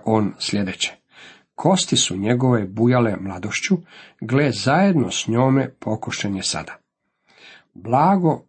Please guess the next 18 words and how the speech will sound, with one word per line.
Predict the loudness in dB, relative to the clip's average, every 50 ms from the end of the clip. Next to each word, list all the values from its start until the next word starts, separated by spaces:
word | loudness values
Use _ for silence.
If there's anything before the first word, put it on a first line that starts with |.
| _
progutano | -2 0 2 2 4 2 0 0 -2 -2 0 0 -2 -4 -6 -8 _
mora | 0 2 4 4 4 4 2 0
izbljuvati, | -2 -6 -8 -6 -6 -8 -4 -4 -4 -4 0 0 0 0 0 -4 -12 -20 _ _ _
Bog | -16 -6 -2 2 2 4 4 2 0
će | -2 -4 -4 -4
ga | -4 -4 -6 -2
istjerat | 0 0 0 0 0 0 2 2 0 0 -2 -2
njemu | 0 2 4 4 4 4
iz | 2 2 0
utrobe. | -4 -4 -6 -10 -12 -12 -14 -18 -20 _ _ _ _ _ _ -20 -20 -20 -20 -20 -20 _ _
Jer | 0 2 4 4
je | 4 2
sirotinju | 2 0 0 0 2 2 2 0 0 0 2 2 2 2 2 -2 -2 0
gnjeo | 2 4 4 4 4 2 0 -4
i | -8 -10 -8
tlačio, | -4 -4 -4 -2 -2 0 2 2 2 2 0 -6 -16 -20 _ _ _
otimao | -2 0 0 2 2 2 2 4 2 0 -2 -4
kuće | -2 0 0 0 2 0 -2 -2 -2